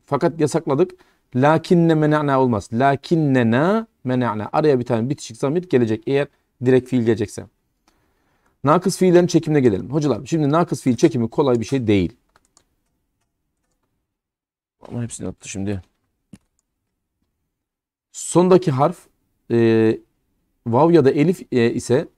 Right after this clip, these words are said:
şey, vav ya da, e, ya ise ona nakıs fiil deniyor. Rama, bakınız, rama'daki son harf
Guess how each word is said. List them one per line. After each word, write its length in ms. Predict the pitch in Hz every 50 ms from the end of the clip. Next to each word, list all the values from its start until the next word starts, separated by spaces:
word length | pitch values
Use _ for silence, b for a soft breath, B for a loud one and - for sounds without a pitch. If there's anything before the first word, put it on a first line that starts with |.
| _ _
şey, 300 | - - 117 113 101 98
vav 140 | 120 139 147
ya 140 | 147 131 117
da, 160 | 120 117 - _ _ _ _ _ _ -
e, 80 | 107 107 104 104 104 101 101 101
ya 240 | 101 127 147 160 160
ise 360 | 156 127 - - 143 160 - - _ -
ona 240 | 143 151 165 151 139
nakıs 360 | 139 139 123 - 131 - -
fiil 180 | 135 120 104
deniyor. 300 | 107 101 98 101 123 - - _ _ _ _ -
Rama, 720 | 113 110 117 139 151 147 143 131 120 107 95 90 90 - - -
bakınız, 380 | 107 101 - 104 98 - - 107
rama'daki 500 | 107 123 135 139 135 131 127 123 - -
son 160 | - 156 143
harf 160 | 147 175 175